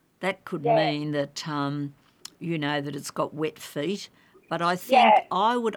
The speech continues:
Speaker 1: honestly check for scale first, right down
Speaker 2: Uh-huh.
Speaker 1: where they shoot.
Speaker 2: Oh,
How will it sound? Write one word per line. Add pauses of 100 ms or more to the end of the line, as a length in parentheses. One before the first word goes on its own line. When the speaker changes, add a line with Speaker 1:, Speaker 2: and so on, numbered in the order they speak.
Speaker 1:
honestly
check
for
scale
first, (280)
right
down
Speaker 2:
Uh-huh.
Speaker 1:
where
they
shoot. (680)
Speaker 2:
Oh,